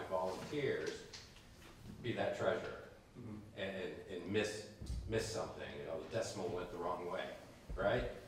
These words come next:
Speaker 1: So we, we, we sent it out and we went, um, went with a firm who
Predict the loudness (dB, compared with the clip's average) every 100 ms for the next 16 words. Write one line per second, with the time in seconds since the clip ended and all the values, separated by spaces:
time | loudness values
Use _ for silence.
0 | -14 -16 -16 -8 -4 -4 -6 4 8 10
1 | 8 2 0 2 2 0 -4 -6 -2 0
2 | 2 4 6 4 2 -2 -2 0 -2 -4
3 | 0 2 4 4 2 0 -8 -12 -14 -6
4 | -2 -2 -4 -6 -10 -14 -12 -6 -2 -2
5 | -2 -6 -10 -8 -8 -8 -10 -12 0 4
6 | 4 4 2 0 2 2 2 0 -2